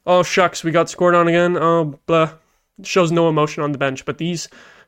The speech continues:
these coaches are here to try to improve things and fix things, so they're going to be nitpicking, they're going to be, um, giving as much advice as possible and, like, micromanaging everything, which is, which is what needs to be done at this point, because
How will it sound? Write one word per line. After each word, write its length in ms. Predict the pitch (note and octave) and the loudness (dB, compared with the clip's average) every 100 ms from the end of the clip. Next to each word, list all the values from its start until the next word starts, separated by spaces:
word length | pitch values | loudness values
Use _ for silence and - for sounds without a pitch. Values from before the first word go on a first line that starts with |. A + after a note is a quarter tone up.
| - | -6
these 180 | F3 F#3+ | -4 0
coaches 400 | G#3+ A3 A#3 F3+ | 2 2 2 2
are 120 | F3 | 2
here 240 | D#3+ F#3 | 2 0
to 100 | F#3+ | 0
try 220 | D3+ D#3 E3 | -4 0 0
to 100 | E3+ | 0
improve 380 | - - F#3 | -2 -2 -2
things 260 | - F3+ D#3+ | -2 -4 -2
and 160 | C#3 - | -6 -4
fix 260 | E3+ - | -6 -6
things, 280 | - C#3 A#2+ | -8 -8 -6
so 120 | D3 | -6
they're 200 | C#3+ E3 | -2 0
going 180 | F3+ F3 | 2 0
to 60 | D#3+ | -2
be 360 | E3 E3 D#3 D#3+ _ _ _ _ _ _ - | -2 -2 -4 -8 _ _ _ _ _ _ -10
nitpicking, 800 | E3 F3 F3+ F3+ F3 F3 F3 E3+ _ _ - | -4 -4 -2 -4 -2 0 0 -4 _ _ -8
they're 180 | C#3+ C#3+ | -4 -2
going 240 | D3+ D3+ D3 | 0 -2 -4
to 120 | C#3+ | -6
be, 380 | D3 C#3+ C#3+ _ _ _ _ - | -4 -4 -6 _ _ _ _ -12
um, 420 | - C3 C3 C3 - D#3+ | -8 -6 -6 -10 -10 -4
giving 220 | E3 E3 | -2 -2
as 140 | C#3+ | -2
much 260 | D#3+ D#3+ - | -2 -2 -2
advice 400 | E3+ C#3+ D3+ D3+ | -6 0 -2 -2
as 120 | D#3+ D3 | -6 -8
possible 640 | - C#3 D3 D#3 E3+ D#3+ | -6 -4 -4 -2 0 0
and, 280 | D3 C3+ C3+ | -2 -4 -4
like, 340 | C3+ C3+ - _ _ _ | -4 -6 -14 _ _ _
micromanaging 840 | D#3+ D#3 D3+ D#3 C#3+ D3 D3+ D#3+ D3+ | -4 -2 0 -2 -2 -4 -4 -6 -6
everything, 380 | C#3 C#3+ C3+ C3 | -6 -6 -8 -8
which 180 | C#3+ D#3+ | -6 -6
is, 180 | D3 | -4
which 160 | E3 D3+ | -6 -4
is 100 | D#3+ | 0
what 160 | F3 F3+ | 0 0
needs 200 | E3+ - | -2 -4
to 80 | |
be 100 | E3 | -4
done 160 | E3 D#3 | -2 -2
at 80 | C3 | -4
this 140 | B2+ | -10
point, 240 | - C3 B2+ | -10 -10 -10
because 360 | - C3+ - | -6 -6 -8